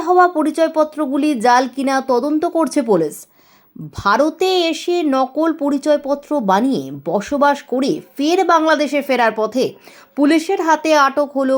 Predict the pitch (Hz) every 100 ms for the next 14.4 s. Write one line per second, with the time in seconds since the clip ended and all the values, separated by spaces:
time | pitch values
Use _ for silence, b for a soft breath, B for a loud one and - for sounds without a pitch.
0 | 247 233 226 196 233 208 185 226 233 147
1 | - 156 - B B B - - 285 302
2 | 330 311 - 285 320 320 349 247 277 294
3 | 320 359 330 330 330 302 277 277 311 294
4 | 302 302 302 302 - 302 285 294 294 262
5 | 233 254 233 240 285 - 262 277 226 247
6 | 277 349 311 196 165 165 165 160 - B
7 | B - 269 240 262 285 320 349 277 277
8 | 285 254 311 262 262 302 269 208 254 269
9 | 285 220 226 247 311 - B B B 165
10 | 208 302 302 208 214 247 262 294 330 233
11 | 185 226 247 285 285 294 208 233 269 226
12 | 190 226 233 277 277 254 214 196 190 233
13 | 208 151 - B B B 226 254 - 320
14 | 302 220 254 254